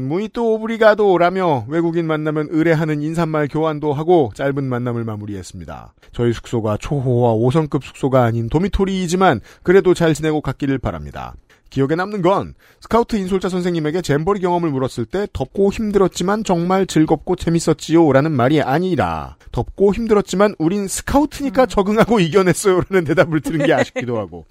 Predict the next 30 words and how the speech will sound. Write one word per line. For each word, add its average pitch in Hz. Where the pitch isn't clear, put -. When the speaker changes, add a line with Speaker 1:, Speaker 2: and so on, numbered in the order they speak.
Speaker 2:
<laughs> -
Speaker 1:
안타깝기도 123
하더군요. 71
학창시절에는 143
영어 160
표현 190
쏘리가 185
미안하다 180
외에 165
유감이다라는 156
뜻이 175
있는 147
게 156
이해가 139
안 143
됐는데 156
이 226
포르투갈의 202
이방인 165
스카우트에게 147
"Sorry 165
to 170
hear 165
that"이라고 135
말하며 117
새삼 220
그 196
이중적인 151
의미를 117
느꼈습니다. 67